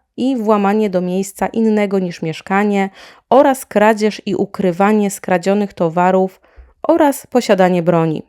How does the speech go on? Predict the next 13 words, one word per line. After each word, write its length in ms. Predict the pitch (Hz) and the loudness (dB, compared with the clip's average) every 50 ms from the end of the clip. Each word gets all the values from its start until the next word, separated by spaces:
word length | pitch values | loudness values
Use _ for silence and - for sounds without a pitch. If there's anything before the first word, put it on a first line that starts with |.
| _ _ _ _ _ _ _ - - - - - - _ _ | _ _ _ _ _ _ _ -20 -20 -20 -20 -20 -20 _ _
Za 160 | - 185 214 | -6 -4 -2
każdy 380 | 214 - 262 277 262 269 285 262 | 0 2 2 2 2 0 0 0
zarzut 420 | 214 208 202 202 190 202 202 185 | 2 2 2 2 2 0 -4 -4
zostaje 460 | 180 185 185 - - 196 196 202 196 196 | -2 -2 -2 -2 0 0 2 2 2 2
mu 160 | 190 190 185 | 0 0 -2
zasądzone 640 | 180 190 185 - 190 190 190 170 190 190 190 180 165 | -2 -2 -2 -2 -2 -2 0 0 -2 -2 -2 -2 -2
po 140 | - 180 | -2 0
jedenaście 680 | 175 170 165 156 165 165 175 196 220 - - - - 226 | 0 0 0 -2 -2 -2 -2 -2 -4 -6 -6 -4 -2 0
lat. 360 | 220 220 214 208 208 - - _ _ _ _ _ | 0 0 0 -2 -2 -6 -12 _ _ _ _ _
Kary 320 | - 226 240 254 254 240 | 2 2 4 4 4 2
te 160 | 247 214 190 | 2 0 -2
wszystkie 500 | 185 - - 190 190 - - - 196 185 | -2 -4 -8 -8 -10 -10 -8 -4 -4 -4
ma 480 | 180 175 170 165 160 160 160 165 170 | -2 -4 -4 -4 -4 -4 -4 -6 -8